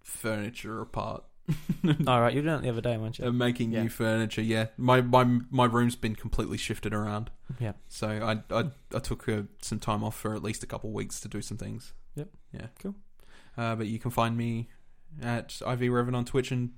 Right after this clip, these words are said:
Speaker 1: at Bryce DeWitt on Twitter.
Speaker 2: Yeah.
Speaker 1: Mm-hmm.
Speaker 2: And please join our Discord if you would like to have a chat with fellow Nintendo fans and ourselves. We're always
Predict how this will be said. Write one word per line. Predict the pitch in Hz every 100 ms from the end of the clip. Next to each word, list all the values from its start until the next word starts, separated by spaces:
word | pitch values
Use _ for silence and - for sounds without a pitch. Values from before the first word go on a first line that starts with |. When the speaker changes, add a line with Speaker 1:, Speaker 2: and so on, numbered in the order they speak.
| -
Speaker 1:
at | 131 131
Bryce | 127 123
DeWitt | - 123 131
on | 127 127
Twitter. | - 123 - - - - - -
Speaker 2:
Yeah. | 165 127 - - -
Speaker 1:
Mm-hmm. | 131 131 - - - - -
Speaker 2:
And | -
please | 262 285 -
join | 202 208
our | 175
Discord | 196 - 196 208
if | 190 175 -
you | 180 170
would | 160
like | 175 175
to | 170 160
have | 143 160
a |
chat | 143 175 185
with | 165 147 - -
fellow | 160 156
Nintendo | 147 156 156
fans | 151 160 170 160
and | 151
ourselves. | 160 156 175 185 233 - - - -
We're | 143
always | 143 139 139 127